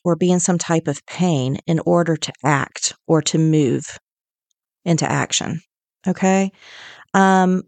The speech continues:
we see that a lot when people become addicted to that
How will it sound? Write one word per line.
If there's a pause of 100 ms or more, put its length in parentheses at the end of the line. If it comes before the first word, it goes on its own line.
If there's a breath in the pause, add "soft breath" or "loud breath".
we
see
that
a
lot
when
people
become
addicted (240)
to (520)
that